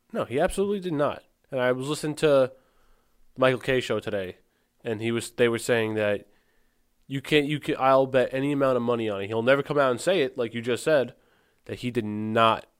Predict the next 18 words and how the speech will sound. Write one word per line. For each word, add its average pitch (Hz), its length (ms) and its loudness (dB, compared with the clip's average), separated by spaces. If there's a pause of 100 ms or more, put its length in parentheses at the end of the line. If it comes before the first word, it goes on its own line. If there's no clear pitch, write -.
wanna 110 400 -2
go 98 360 0
to 98 500 -4 (340)
San 117 260 -2
Diego. 101 320 -4
He 101 80 -6
wanted 104 280 -2
to 127 40 -10
be 135 160 -2
a 147 40 0
Yankee. 107 540 -4 (380)
Yankees 107 320 -6
were 117 140 -2
not 113 220 0
offering 123 380 2
him 120 180 -4
that 120 160 4
money, 104 400 -2